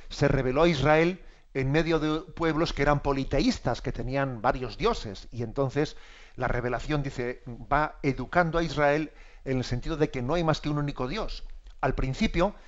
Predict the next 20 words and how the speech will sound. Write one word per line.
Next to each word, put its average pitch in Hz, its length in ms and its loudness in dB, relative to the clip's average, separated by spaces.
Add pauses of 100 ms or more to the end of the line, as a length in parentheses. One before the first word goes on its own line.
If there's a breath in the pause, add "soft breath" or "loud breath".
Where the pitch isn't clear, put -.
(400 soft breath)
eh, 131 380 2
Israel, 143 640 4
en 147 120 0
esos 160 240 0
primeros 156 600 2
pasos 156 340 2
de 131 80 0
la 135 100 4
revelación, 151 640 2 (800 soft breath)
eh, 131 280 -2
comenzó 135 440 2
a - 60 2
confesar, 127 640 0
"¿Qué 208 240 6
pueblo 196 500 2
hay 190 140 6
que 165 160 2
tenga 185 360 4
un 165 240 2
Dios, 180 480 0